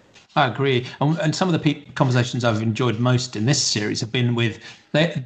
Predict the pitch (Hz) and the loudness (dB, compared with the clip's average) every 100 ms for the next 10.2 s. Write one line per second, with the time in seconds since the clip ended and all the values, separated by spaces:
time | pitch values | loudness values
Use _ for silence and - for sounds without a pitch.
0 | - 170 160 131 135 - 120 202 - 127 | -4 -4 0 2 0 -2 0 0 2 -4
1 | - - - 156 165 - 107 - 139 185 | -6 -8 0 2 0 -6 -10 -8 -4 0
2 | 151 127 127 123 139 143 - 127 117 - | 0 2 -2 -2 -2 -2 -4 -2 -4 -4
3 | 113 107 - - - - 127 131 131 143 | -4 -2 -4 -10 -10 -8 -4 0 0 0
4 | - 127 127 127 123 120 113 117 117 110 | -4 -8 0 0 0 -2 -2 0 2 0
5 | 104 - - - - - - - - 120 | -4 -14 -20 -20 -20 -18 -18 -18 0 0
6 | - 120 117 110 107 110 117 107 110 123 | 2 0 0 2 2 2 -2 -2 -2 0
7 | 117 113 - 135 131 107 113 113 110 123 | 0 0 0 0 0 -4 -4 -4 -2 -2
8 | 120 110 107 - - - - 110 113 127 | -2 -2 -6 -12 -20 -18 -6 -4 -2 0
9 | 135 170 170 180 160 143 151 175 - - | 0 -2 -2 -2 0 0 0 -2 -4 -8
10 | 123 | -8